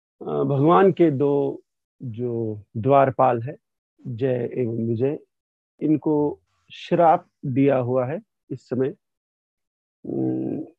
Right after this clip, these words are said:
उनके हिसा-, उनके, अ, हिसाब से ये लोग, अ, इस वैकुंठ लोक में, अ, रहने योग्य नहीं है, इससे उन्हें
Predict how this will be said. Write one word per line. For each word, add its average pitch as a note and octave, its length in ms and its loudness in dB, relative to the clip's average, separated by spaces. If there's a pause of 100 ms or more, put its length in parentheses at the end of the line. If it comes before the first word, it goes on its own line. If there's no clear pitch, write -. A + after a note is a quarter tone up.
(140)
उनके C3 380 -2
हिसा-, B2 480 -4
उनके, B2 520 -2
अ, A2 500 -6 (640)
हिसाब A#2 320 -2
से A#2 440 -4 (120)
ये B2 240 2
लोग, A#2 420 0 (540)
अ, A#2 260 -4
इस - 380 -4
वैकुंठ A#2+ 640 0
लोक B2 380 -2
में, A2+ 280 -4
अ, - 40 -14 (800)
रहने B2 340 2
योग्य B2 400 0
नहीं C3+ 320 4
है, E3 140 0 (720)
इससे E3 340 0
उन्हें C#3+ 420 0